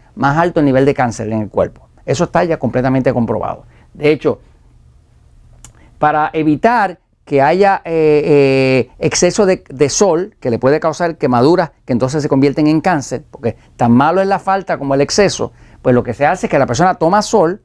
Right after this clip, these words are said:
hasta que la piel se pone un poquito rosada. Cuando la piel se pone un poquito rosada, es hora de terminar. No le siga arriba de eso, porque entonces ya le empieza a causar daño por radiación, ¿ok? Así que básicamente toma suficiente hasta que la piel se nota un poquitito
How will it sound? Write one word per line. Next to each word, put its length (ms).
hasta 360
que 100
la 100
piel 140
se 120
pone 180
un 40
poquito 300
rosada. 540
Cuando 220
la 100
piel 160
se 120
pone 160
un 60
poquito 300
rosada, 400
es 60
hora 200
de 100
terminar. 400
No 260
le 140
siga 320
arriba 280
de 120
eso, 300
porque 160
entonces 360
ya 120
le 80
empieza 320
a 60
causar 440
daño 320
por 140
radiación, 460
¿ok? 100
Así 140
que 80
básicamente 480
toma 240
suficiente 480
hasta 120
que 120
la 100
piel 220
se 160
nota 180
un 60
poquitito 500